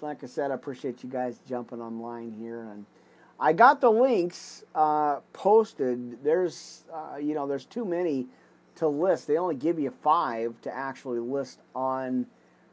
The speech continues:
on the channel. So when you go to YouTube, you're gonna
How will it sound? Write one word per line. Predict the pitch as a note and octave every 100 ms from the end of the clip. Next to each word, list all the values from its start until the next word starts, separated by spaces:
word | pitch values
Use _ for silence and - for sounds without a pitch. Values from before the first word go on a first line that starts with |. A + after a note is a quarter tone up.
| -
on | A#2+ B2+
the | A#2
channel. | - E3+ F3+ D3+ A2
So | -
when | B2 C3
you | C3+
go | F3
to | F3+
YouTube, | D#3+ F#3+ G3 - C#3 C3+
you're | C#3
gonna | D#3+ D3